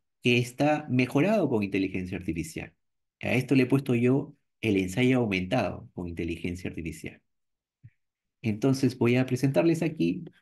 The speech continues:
una de estas, eh, formas de hacer que el ensayo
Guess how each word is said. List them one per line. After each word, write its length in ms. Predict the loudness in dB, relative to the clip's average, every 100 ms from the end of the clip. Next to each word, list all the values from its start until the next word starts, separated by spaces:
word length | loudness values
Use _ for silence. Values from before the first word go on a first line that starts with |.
| _ _ _ -4
una 680 | -2 0 0 0 0 0
de 120 | 0 -2
estas, 500 | -2 -4 -4 -10 _ _ _ _ -10
eh, 280 | -8 -8 -8
formas 480 | 0 0 2 -2 -4
de 120 | -4 -4
hacer 300 | -2 -4 0
que 120 | 2
el 80 | 2
ensayo 480 | 2 0 2 0